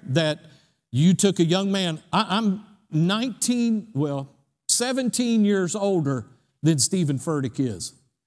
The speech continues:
I've been around the block a little bit more than he has. You know, this little pipsqueak comes around here in Charlotte, and he and his wife and eight families moved to Charlotte, and they start this church, and all of a sudden, you know, in, in overnight, it seemed like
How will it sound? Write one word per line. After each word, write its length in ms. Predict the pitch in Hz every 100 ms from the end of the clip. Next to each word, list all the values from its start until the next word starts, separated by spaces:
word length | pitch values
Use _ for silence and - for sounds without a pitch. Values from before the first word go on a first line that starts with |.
| _
I've 120 | 247
been 160 | 254 240
around 280 | 226 226 202
the 40 |
block 400 | 165 208 208 185
a 60 | 170
little 220 | 160 151
bit 160 | 151 139
more 220 | 165 151
than 140 | 139
he 200 | 147 151
has. 420 | 139 117 90 - - _ _ _ _ _ -
You 80 |
know, 80 | 262
this 120 | 196
little 180 | 208 165
pipsqueak 520 | - 196 - 202 196
comes 240 | - 180 156
around 420 | 170 185 190 180 -
here 200 | 190 170
in 80 | 147
Charlotte, 520 | - 196 190 196 196 - _ _ _ _
and 400 | 131 151 147 143
he 160 | 135 202
and 100 | 180
his 200 | 180 160
wife 320 | 190 190 190
and 100 | 151
eight 180 | 170 170
families 480 | 180 180 190 190 160
moved 260 | 175 190
to 60 | 151
Charlotte, 440 | - 190 196 202
and 80 | 143
they 80 | 185
start 320 | - 190 170
this 180 | 170 151
church, 360 | - 202 196 165
and 100 | 160
all 80 |
of 80 | 180
a 40 | 160
sudden, 400 | 196 185 180 170 - - _
you 100 | 190
know, 200 | 185 160
in, 160 | 151 151
in 200 | 156 156
overnight, 760 | 160 196 180 180 190 214 196 160
it 100 | 131
seemed 380 | - 170 156
like 260 | 151 143